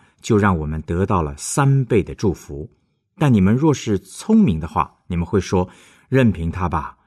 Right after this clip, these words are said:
若是出于神，必会坚立；若不是出于神，终必败坏。”神的敌人们从急捧炉灰当中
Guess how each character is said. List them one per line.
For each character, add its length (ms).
若 160
是 220
出 200
于 120
神， 480
必 220
会 300
坚 380
立； 220
若 220
不 200
是 240
出 200
于 120
神， 440
终 340
必 400
败 200
坏。” 300
神 240
的 80
敌 140
人 140
们 240
从 380
急 260
捧 260
炉 240
灰 220
当 180
中 240